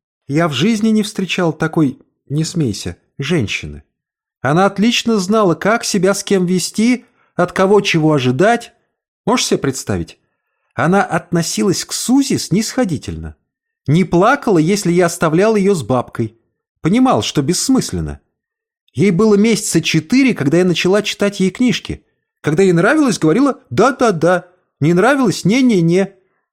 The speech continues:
К полугоду она понимала все, буквально все. А к десяти месяцам начала говорить.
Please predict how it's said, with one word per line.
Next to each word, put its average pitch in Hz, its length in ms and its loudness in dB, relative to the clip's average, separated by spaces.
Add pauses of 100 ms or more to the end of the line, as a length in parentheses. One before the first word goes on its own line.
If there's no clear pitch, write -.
(140)
К - 180 -16
полугоду 196 680 2
она 202 240 0
понимала 208 480 2
все, - 680 -6
буквально 226 640 2
все. - 380 -6 (480)
А 135 140 2
к 170 60 2
десяти 220 360 0
месяцам 226 480 2
начала 196 320 0
говорить. 185 520 0